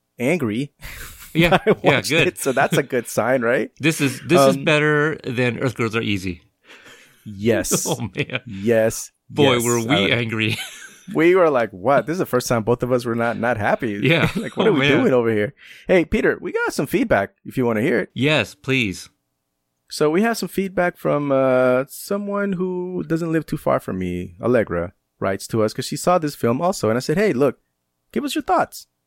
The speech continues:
Speaker 1: So here we
Speaker 2: Okay.
Speaker 1: go.
Speaker 2: All right.
Speaker 1: So here's the feedback. "Hi, Peter and Mariano. I'm contractually obligated to say my thoughts on this movie." <laughs> She signed that with her blood, so, you know,
Speaker 2: Oh,
Speaker 1: what are you gonna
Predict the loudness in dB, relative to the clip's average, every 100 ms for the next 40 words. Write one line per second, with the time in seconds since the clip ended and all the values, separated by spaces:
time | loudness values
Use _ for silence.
0 | _ _ -10 -4 0 2 0 -4 _ -6
1 | -2 -2 -4 0 2 2 0 -2 -2 -4
2 | _ _ -2 0 2 4 4 4 2 2
3 | 2 0 -6 -10 _ -4 -4 -2 -4 2
4 | 2 2 2 2 2 0 0 0 0 -2
5 | -2 0 0 0 0 0 2 2 2 -2
6 | -2 -2 -4 -2 -4 _ -14 -10 -10 _
7 | -20 -20 -18 -14 -14 -16 -20 _ _ -20
8 | -20 -20 -20 -20 _ _ -20 -4 0 2
9 | 4 4 4 0 0 0 0 0 -4 -4
10 | -2 0 2 0 0 2